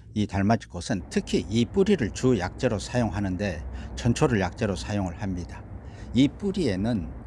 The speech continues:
산삼의 사포닌 성분 및 각종 영양 성분들이 아주 풍부합니다. 당뇨에도 특히 좋고, 또 남성들에게는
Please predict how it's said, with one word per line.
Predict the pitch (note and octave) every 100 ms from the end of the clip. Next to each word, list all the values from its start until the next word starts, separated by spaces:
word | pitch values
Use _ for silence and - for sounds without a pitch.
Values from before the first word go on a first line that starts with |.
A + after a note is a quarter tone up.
| - - - -
산삼의 | - E3 F3 G3 G2+
사포닌 | - - F#3 - G#3+ F3 A#2+
성분 | - A#2+ G2 F2+
및 | C#3+ - - - -
각종 | - A#2+ - - C3 - - - -
영양 | A#2 C#3+ D3
성분들이 | - C3+ G#2+ F2 G2+ C3
아주 | G2+ A#2 A2+
풍부합니다. | - G3 F3 D#3+ - G#2+ F#2 - - - - - - - - - - - - -
당뇨에도 | A2+ A#2+ A#2 G2 F#2
특히 | - -
좋고, | G#2+ E2+ - G2+ C#2 - - -
또 | - F#2+
남성들에게는 | F2 B2+ D#3+ F3 C#3 F#2+ F#2 F#2 A2+ A2 D#2+